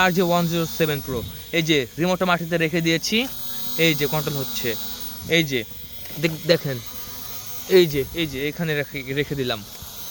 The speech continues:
দেখতে পাচ্ছেন রিমোটটা দেখা যায়, দুইটা আমি একসাথে দেখাচ্ছি, রিমোট এবং ড্রোন। দেখতে পাচ্ছেন, রিমোট এবং ড্রোন দুইটাই আছে। ড্রোনটা কিন্তু স্টেবল ওখানেই দাঁড়িয়ে আছে,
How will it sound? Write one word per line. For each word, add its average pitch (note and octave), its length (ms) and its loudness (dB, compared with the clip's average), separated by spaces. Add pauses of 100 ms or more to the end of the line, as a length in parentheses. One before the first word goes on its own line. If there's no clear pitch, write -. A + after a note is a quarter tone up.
(140)
দেখতে D#3 220 -4
পাচ্ছেন A3 280 -4 (880)
রিমোটটা F3+ 340 0
দেখা A#3 200 0
যায়, B2 140 4 (960)
দুইটা G3 300 6
আমি F#3 200 4
একসাথে D#3 340 0
দেখাচ্ছি, B2+ 340 -2 (540)
রিমোট F#3+ 280 6 (100)
এবং G3+ 120 6 (300)
ড্রোন। D3 260 6 (1120)
দেখতে D3 200 -2
পাচ্ছেন, G#3+ 260 2 (400)
রিমোট F#3+ 280 6 (100)
এবং G3+ 140 6 (180)
ড্রোন F3+ 220 6 (120)
দুইটাই F#3 340 8
আছে। G#3 180 2 (160)
ড্রোনটা E3+ 260 6
কিন্তু G3 160 4 (180)
স্টেবল G3+ 380 6
ওখানেই F#3 300 4
দাঁড়িয়ে C3 280 6
আছে, - 180 -4